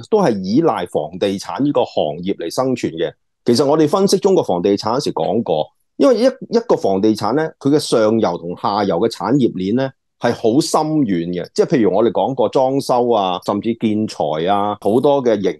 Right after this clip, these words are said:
銷啊、企劃啊、廣告啊、路演啊、商場裏邊嘅活動啊，啊，甚至明星嘅接 show 啊，去推樓盤啊，呢啲全部都係個產業鏈嚟嘅。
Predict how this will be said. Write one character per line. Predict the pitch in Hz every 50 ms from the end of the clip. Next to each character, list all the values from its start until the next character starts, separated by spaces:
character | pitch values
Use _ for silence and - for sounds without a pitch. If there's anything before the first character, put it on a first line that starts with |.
| 82 90
銷 | - - 147 139 139 143 135 123
啊、 | 113 110 107
企 | - - 107 90 92 101 113
劃 | 110 107 98 90 87 - _
啊、 | - 107 104 107 107
廣 | - - 95 92 104 127 147 143 143
告 | 131 117 110 110 110 110
啊、 | 113 110 110 113 113 - _ - - -
路 | 110 110 113 110 110 110 113
演 | 104 101 110 110 127 143 147
啊、 | 143 131 127 120
商 | 110 - 165 156 160 156
場 | 123 104 85 87
裏 | 92 95 107 120
邊 | 120 110 110 110
嘅 | 101 123 120 113
活 | 101 104 101 _ _
動 | - 104 104 107 110 113
啊， | 117 120 120 120 120 113 _ _ _ _ _ -
啊， | - 110 120 139
甚 | 131 - 117 117
至 | 120 135
明 | 131 113 95 87 92 104
星 | 104 - 156 160 156 156
嘅 | 147 131 120 120 120 -
接 | - 127
show | 113 - - - - 151 143 147 151 147 135
啊， | 123 120 120 120 120 - _ _ -
去 | 127
推 | 120 - 160 160 160
樓 | 139 90 85 90 90
盤 | - - 113 123 135
啊， | 123
呢 | 175 226 247
啲 | 277 -
全 | - - 127 107 110 110 98
部 | 117 120 139
都 | 208
係 | 185 -
個 | 123
產 | - - 80 90 127
業 | 127 107 -
鏈 | 90 92 98 117
嚟 | 104 82
嘅。 | 76 82 82